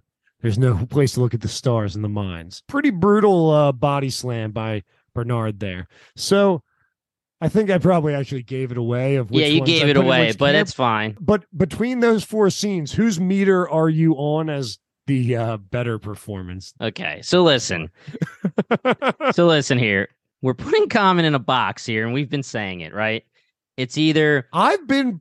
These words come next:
Speaker 1: Team Common.
Speaker 2: No, you
Speaker 1: I
Speaker 2: have. And but, but what we
Speaker 1: <laughs>
Speaker 2: both agreed on pretty much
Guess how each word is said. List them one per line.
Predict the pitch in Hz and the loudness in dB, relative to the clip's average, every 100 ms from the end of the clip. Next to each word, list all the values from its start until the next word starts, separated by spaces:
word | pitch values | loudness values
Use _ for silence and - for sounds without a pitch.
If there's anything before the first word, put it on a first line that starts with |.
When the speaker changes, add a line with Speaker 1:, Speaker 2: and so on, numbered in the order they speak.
| - | -10
Speaker 1:
Team | - 240 233 208 | -4 -2 -2 -4
Common. | 156 185 185 139 107 95 _ _ | 0 0 0 -4 -10 -16 _ _
Speaker 2:
No, | 262 | 0
you | 285 190 | 2 2
Speaker 1:
I | 175 | 2
Speaker 2:
have. | 277 226 202 - | 2 0 -2 -10
And | 165 | -4
but, | 196 156 | -2 -2
but | 202 | -2
what | 185 226 | -2 0
we | 233 | 0
Speaker 1:
<laughs> | |
Speaker 2:
both | 196 226 285 | 2 0 0
agreed | 285 214 277 269 208 | -8 -6 -4 0 2
on | 156 151 | 2 2
pretty | - 175 156 | -2 -4 -2
much | 151 139 113 101 - | -2 0 0 -2 -14